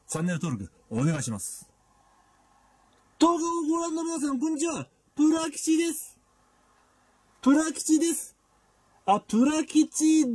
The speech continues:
です。はい、皆さんどうも、こんにちは。プラ吉です。今日の動画、うん、からでー。百四十四分の一、エイチジー、え、モビル、あ、シグか。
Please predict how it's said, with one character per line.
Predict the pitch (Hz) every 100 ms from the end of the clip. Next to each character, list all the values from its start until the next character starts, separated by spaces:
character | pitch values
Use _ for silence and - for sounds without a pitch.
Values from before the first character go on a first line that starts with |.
| 208
で | 311 320
す。 | - - _
は | - 220
い、 | 208
皆 | 151 247
さ | 240
ん | 196
ど | 175
う | 165
も、 | 143
こ | 135
ん |
に | 147 127
ち | 139
は。 | 147 - _
プ | -
ラ | 123 123
吉 | - - 113 101
で | 190
す。 | - - _ _ _ _ _
今 | 330 302
日 | 285
の | 262
動 | 240
画、 | 233 - 277
う | 294 330 349 320 311
ん、 | 302 - _
か | 370
ら | 370
で | 370
ー。 | 359 359 349 320 139 - _ _ _ _ _ _ _ _
百 | 175 175 226
四 | 247 226
十 | 123
四 | 120 120
分 | 120
の | 117
一、 | 101 113 120
エ | 143 170
イ |
チ | 175
ジ | 165 117 - _ _ _ _
ー、 |
え、 | 117
モ | 131
ビ | 175 202
ル、 | 196 202 - _ _ _ _ _ _ _ _ _ _ _ _ _
あ、 | 160 165
シ | 147 208
グ | 185
か。 | 160